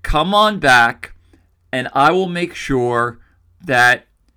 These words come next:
you can meet with Mister Taylor where you can give this application to him in person." Now, she didn't need to say anything. She could have easily just taken the application and let me go on my way. But that act of kindness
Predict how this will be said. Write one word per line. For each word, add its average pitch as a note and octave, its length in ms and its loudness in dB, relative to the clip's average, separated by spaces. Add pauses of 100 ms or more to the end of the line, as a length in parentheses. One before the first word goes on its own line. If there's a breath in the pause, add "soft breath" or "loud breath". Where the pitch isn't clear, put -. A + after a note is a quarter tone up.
(160)
you C3 200 -2
can C#3 220 -6
meet C3 220 -8
with B2 160 -12
Mister B2 220 -10
Taylor A2+ 360 0
where G#2+ 160 -6
you A#2+ 240 -4
can C3+ 220 -8
give A2+ 220 -8
this A#2+ 180 -6 (100)
application G#2 840 -6
to G#2 140 -10
him F#2+ 260 -8
in F#2+ 120 -10
person." - 480 -8 (320)
Now, C#3+ 80 -8
she C#4+ 220 -4
didn't D#4+ 200 -4
need A#3+ 160 -10
to F3+ 60 -6
say F#3 300 -2
anything. E3 520 -8 (420)
She G3+ 200 -6
could C#4 200 -8
have G3 120 -6
easily A3 440 -4
just F3 260 -6
taken F3 260 -4
the F3 120 -10
application E3 640 -6
and D3 60 -8
let D#3+ 120 -12
me E3+ 80 -4
go D3+ 140 -2
on D3 140 -4
my C#3 140 -2
way. A#2 420 -4 (640)
But B2+ 260 -8
that A3 360 0
act A#3 280 -4
of - 160 -10
kindness F#3 840 -10